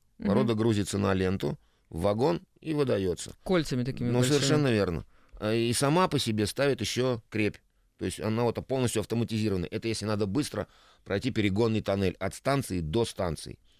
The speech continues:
Speaker 1: А быстро это вот как быстро? Мы все знаем, что щас как-то не очень быстро строится метро, особенно есть там какие-то проблемные моменты.
Speaker 2: Э, ну, ребят, проблемные моменты всегда есть, а быстро это действительно быстро. В смену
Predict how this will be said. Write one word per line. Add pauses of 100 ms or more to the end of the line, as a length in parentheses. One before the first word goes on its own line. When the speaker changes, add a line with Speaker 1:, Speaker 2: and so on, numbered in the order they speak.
(180)
Speaker 1:
А
быстро
это
вот
как
быстро?
Мы
все
знаем,
что
щас
как-то
не
очень
быстро
строится
метро,
особенно
есть
там
какие-то
проблемные
моменты.
Speaker 2:
Э,
ну,
ребят,
проблемные
моменты
всегда
есть,
а
быстро
это
действительно
быстро.
В
смену